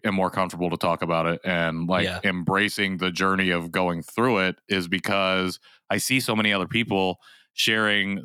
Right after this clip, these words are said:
Speaker 1: their traumas. And, like, definitely, like you said, Nathan, you know, there are people who I a hundred percent recognize have a lot of different and potentially more significant trauma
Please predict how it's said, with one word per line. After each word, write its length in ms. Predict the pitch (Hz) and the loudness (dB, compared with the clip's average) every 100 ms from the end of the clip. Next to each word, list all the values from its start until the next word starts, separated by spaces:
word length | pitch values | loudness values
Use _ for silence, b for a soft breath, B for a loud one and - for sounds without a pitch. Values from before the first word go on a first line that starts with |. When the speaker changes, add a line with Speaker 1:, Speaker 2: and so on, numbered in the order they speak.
| 92 | -4
Speaker 1:
their 640 | 92 110 123 104 92 90 - | 0 2 2 2 0 -2 -6
traumas. 680 | - 104 90 85 90 92 - - | -2 0 2 2 0 -2 -6 -2
And, 540 | 104 101 98 95 92 b b b b b _ _ _ | 0 2 0 0 -4 b b b b b _ _ _
like, 220 | 104 101 | 0 2
definitely, 400 | 92 123 131 120 | 2 0 2 2
like 160 | 110 107 | 2 2
you 80 | 107 | 0
said, 160 | 117 | 0
Nathan, 260 | 117 107 104 | 0 0 0
you 80 | 104 | 0
know, 220 | 98 98 | 2 2
there 220 | 92 110 | 2 2
are 100 | 113 | 2
people 400 | 101 113 110 104 | 0 0 2 2
who 460 | 104 101 95 92 92 101 | 4 4 4 4 0 0
I 180 | 104 101 87 - | 2 0 -4 -6
a 60 | 92 | 0
hundred 300 | 117 110 98 | 0 0 -2
percent 240 | 101 104 | -2 2
recognize 480 | 98 95 90 85 82 | 0 0 0 0 0
have 420 | 90 87 85 - - | 0 0 -2 -8 -2
a 60 | 92 | 0
lot 480 | 87 95 95 95 - | 2 2 2 -2 -4
of 220 | 95 87 85 - | -2 -2 -6 -6
different 540 | 107 120 - 123 127 - - _ | -2 -2 0 0 0 -6 -16 _
and 280 | 110 104 90 | 0 0 0
potentially 560 | 117 98 120 113 113 | -2 0 -2 2 2
more 280 | 104 104 104 | 2 2 2
significant 540 | 98 98 95 87 92 87 | 0 0 -2 0 -4 0
trauma 380 | 98 82 82 | 0 0 -2